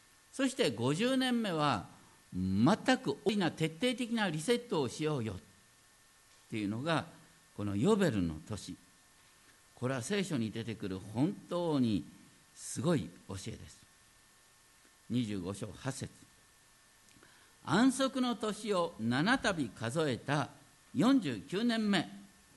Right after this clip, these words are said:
の第七の、うん、月の十日。これは贖罪の日に相当します。贖罪の日っていうと、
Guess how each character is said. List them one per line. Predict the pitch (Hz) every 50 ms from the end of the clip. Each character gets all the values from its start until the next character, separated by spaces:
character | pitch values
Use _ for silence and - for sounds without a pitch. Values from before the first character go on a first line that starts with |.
| - - -
の | 156 185 180 - - - - - - - - - - - - 92
第 | 104 113 220 269 285 269 214 143
七 | 117 113 143 202 226 196
の、 | 143 107 92 - - - - - - - - - - - - - - - - - - - - -
う | 98
ん、 | 101 98 85 87 85 90 - -
月 | - - - 196 165
の | 151 123 101 - - - -
十 | - 156 151 147 151 -
日。 | - 143 - - - - - - - - - - - - - - - - _ - - - - - - - -
こ | - 135
れ | 113 104
は | 98 104 104 - - - -
贖 | - - 123 123 - 240 233
罪 | 208 214 220 202 196 185
の | 170 156 139
日 | - - 127
に | 92 - - - -
相 | - 101 92
当 | - 80 85
し | - - 90
ま | - 104
す。 | - - - - - - - - - - - -
贖 | - 139 156 151 226
罪 | 240 254 262 269 262
の | 262 240 226
日 | 254 269
っ | 262
て | - - - 220
い | 208 196
う | 190
と、 | 190 - 220 226 208 165 123 -